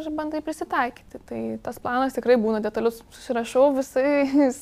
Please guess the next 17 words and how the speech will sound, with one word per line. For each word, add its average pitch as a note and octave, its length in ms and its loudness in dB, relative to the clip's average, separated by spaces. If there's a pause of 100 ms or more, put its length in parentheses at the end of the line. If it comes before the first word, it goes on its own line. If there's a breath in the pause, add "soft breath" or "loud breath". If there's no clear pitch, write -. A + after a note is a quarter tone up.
em, A3+ 800 2
laikais, B3+ 760 0
nu, C#4 80 2
minutėm, C4+ 640 0
kas C4+ 240 -2
kada, A#3 540 0 (300 loud breath)
susiderinu B3 840 2
su B3 160 -2
kolegomis, D4+ 720 0
susiskambinu, D4+ 800 -2 (380 soft breath)
a, A#3+ 280 -6
tai A3+ 240 -4
viskas B3 240 -10
stengiuosi A#3+ 380 -8
tikrai A#3 240 0 (580)
iš - 160 -6
anksto. A#3+ 320 -2